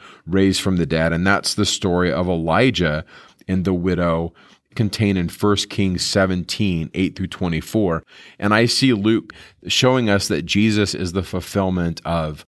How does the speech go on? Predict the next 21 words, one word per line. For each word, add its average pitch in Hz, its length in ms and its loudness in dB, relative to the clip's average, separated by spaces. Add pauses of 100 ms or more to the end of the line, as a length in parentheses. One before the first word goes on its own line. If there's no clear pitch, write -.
(140)
an 98 140 0
Old 92 240 -2
Testament 85 460 -2
prophet. 107 340 0
Remember, 95 420 -2
Elijah 90 560 2
is 82 200 -2
a 85 80 -2
big 85 340 -4
deal 90 240 -2
in 76 80 -8
the 73 80 -8
Old 73 160 -12
Testament. 76 400 -10
So 104 120 0
I, 98 120 2 (220)
I 104 100 4
see 123 240 2
that 110 220 2
happening 95 480 0
here. 90 340 -2